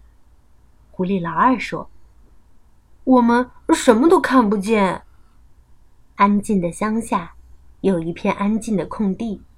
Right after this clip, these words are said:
闹腾的小狐狸们在那里遇见了一只青蛙。“呱，呱，呱，呱。你们这三只闹腾的小狐狸在干什么呢？”“我们想找一个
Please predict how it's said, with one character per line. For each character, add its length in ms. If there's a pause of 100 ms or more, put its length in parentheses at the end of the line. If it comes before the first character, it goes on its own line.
(600)
闹 220
腾 180
的 60
小 240
狐 180
狸 160
们 240 (300)
在 160
那 240
里 260 (440)
遇 180
见 180
了 80
一 140
只 160
青 320
蛙。 300 (1000)
“呱， 80 (400)
呱， 100 (400)
呱， 140 (400)
呱。 80 (1700)
你 100
们 200
这 120
三 240
只 120
闹 180
腾 160
的 100
小 220
狐 180
狸 220 (400)
在 140
干 180
什 180
么 120
呢 220 (880)
？”“我 140
们 160
想 220
找 180
一 140
个 300